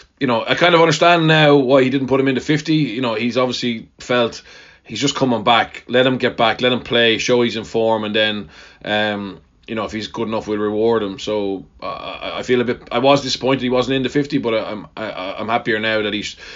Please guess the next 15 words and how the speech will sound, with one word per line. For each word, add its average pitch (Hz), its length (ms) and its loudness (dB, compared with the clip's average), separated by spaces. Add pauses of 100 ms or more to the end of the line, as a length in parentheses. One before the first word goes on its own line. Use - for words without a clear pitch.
he's 110 100 -8
shown 151 280 6
little 127 120 4
glimpses, 120 420 -2
and 104 100 -8
Farrell 123 280 4
has 110 100 -2
shown 113 260 0
that 104 80 -6
he's 101 180 -6
open 104 380 -4
to, 101 300 -4 (480)
to 104 160 -2
using 104 360 -4
him. 78 140 -12